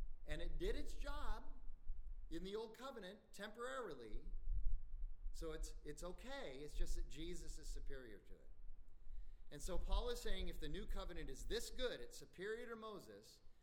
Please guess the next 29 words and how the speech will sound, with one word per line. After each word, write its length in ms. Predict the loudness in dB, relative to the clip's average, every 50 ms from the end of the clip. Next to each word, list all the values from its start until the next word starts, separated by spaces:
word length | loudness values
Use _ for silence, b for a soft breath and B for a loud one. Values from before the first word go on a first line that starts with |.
| B B -18 -16
then 80 | -12
there 160 | -12 -12 -12 -10
should 220 | -12 -14 -12 -12
never 260 | -12 -12 -8 -8 -8
be 220 | -8 -6 -8 -8 -8
a 40 |
reason 360 | -8 -10 -10 -12 -12 -12 -14 -14 -14 -14
for 80 | -14
the 140 | -14 -14 -14
Corinthians 720 | -14 -12 -12 -10 -12 -12 -12 -14 -14 -14 -14 -16 -16 -16 -14
or 240 | -12 -10 -10 -10 -12 -14
anyone 540 | -14 -14 -12 -12 -12 -14 -14 -16 -16 -18 -18 -20 -20 -20 -20 -20 -20 -18 -20 -20 -16 -16
who 100 | -16 -14 -14 -14
claims 380 | -12 -12 -12 -12 -14 -16 -16 -14
Christ 560 | -12 -12 -12 -10 -12 -12 -14 -16 -18 -20 -20 -20 _ _ -20 _ -20 _ _ _ _ _ _ -20 -14
to 160 | -12 -12 -12 -12
abuse 380 | -12 -12 -10 -10 -10 -10 -14
the 100 | -16 -16
grace 540 | -12 -10 -8 -8 -8 -8 -10 -12 -16 -18 -20 -18 -18
and 80 | -16 -16
the 140 | -14 -14 -12
life 240 | -12 -10 -10 -12 -12 -14
that 100 | -14 -12
we 160 | -10 -10 -8
receive, 560 | -10 -10 -12 -14 -16 -16 -16 -16 -16 -18 -20 -20 -20 B B B B B B _
either 340 | -10 -8 -6 -4 -4 -4 -4
by 320 | -6 -8 -8 -8 -8 -8 -8
these 220 | -8 -10 -12 -14
two 260 | -12 -12 -12 -12 -12